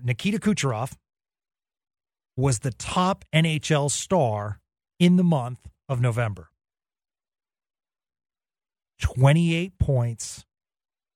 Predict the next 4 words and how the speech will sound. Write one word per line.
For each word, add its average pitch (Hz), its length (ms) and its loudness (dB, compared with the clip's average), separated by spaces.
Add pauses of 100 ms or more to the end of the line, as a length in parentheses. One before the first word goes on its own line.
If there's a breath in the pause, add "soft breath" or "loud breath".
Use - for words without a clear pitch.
(380)
fourteen 135 720 0
games 117 440 -6
played. 90 420 -8 (2250)
Six - 680 0